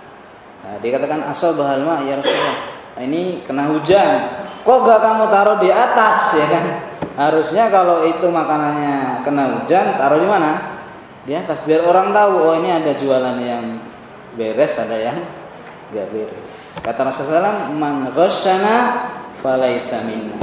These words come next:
Barang siapa yang menipu, maka bukan termasuk golongan kami. Jadi orang jual beli juga harus jujur, ya,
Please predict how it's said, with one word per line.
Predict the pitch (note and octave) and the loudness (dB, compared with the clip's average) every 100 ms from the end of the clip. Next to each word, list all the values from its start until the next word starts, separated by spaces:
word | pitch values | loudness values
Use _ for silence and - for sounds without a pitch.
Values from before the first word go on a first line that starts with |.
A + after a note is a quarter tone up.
| G#2+ | -2
Barang | B2+ C#3+ | 0 0
siapa | D3+ E3 E3 E3 | 0 2 4 4
yang | D#3+ E3 | 4 2
menipu, | G3+ A3+ A#3 G#3+ G#3+ A#3+ - - | 2 0 4 4 6 4 0 -2
maka | C#3+ C#3 C3+ | -2 -2 0
bukan | D#3+ E3 D#3 C3+ | 0 2 2 4
termasuk | C3 B2 A#2 E3+ F3+ - - - - - - | 0 -2 0 0 0 -2 -8 -10 -14 -14 -4
golongan | B2 A#2 A2 G#2+ G#2 | 0 0 0 -6 -8
kami. | G#2 G2+ G2 - - - - - - - - - | -10 -10 -12 -14 -16 -18 -18 -16 -16 -16 -16 -10
Jadi | A#2 | 0
orang | E3+ F#3 F#3 D#3 | 4 4 4 2
jual | D#3 D3 C3 | 4 4 4
beli | F3 | 2
juga | E3 D3 C#3 | 2 2 2
harus | C3 G3 - - - - - - - - - - | 2 0 -2 -10 -14 -16 -18 -20 -20 -20 -20 -8
jujur, | C#3+ C#3 D#3+ F#3 F#3 D#3 - - - - - - - - | -6 -2 4 6 6 2 -4 -8 -12 -16 -18 -18 -18 -14
ya, | A2 C3 D#3+ | -6 -4 -4